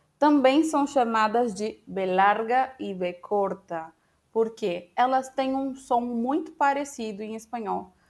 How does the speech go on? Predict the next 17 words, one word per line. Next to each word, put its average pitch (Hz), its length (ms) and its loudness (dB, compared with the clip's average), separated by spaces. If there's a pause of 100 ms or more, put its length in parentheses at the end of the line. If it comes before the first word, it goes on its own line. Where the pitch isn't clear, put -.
(240)
conforme 226 480 -2
vocês 220 360 -6
vão 220 220 -4
ver 202 240 -6
na 214 240 -2
aula. 165 440 -2 (400)
Então, 190 640 -4
alguns 202 480 -4
exemplos 202 560 -8
de 202 80 -12
palavra 175 800 -2
com 233 340 -2 (320)
B 190 160 -4
larga 180 800 0
ou 190 200 -4
simplesmente 175 880 -12
B 202 480 -6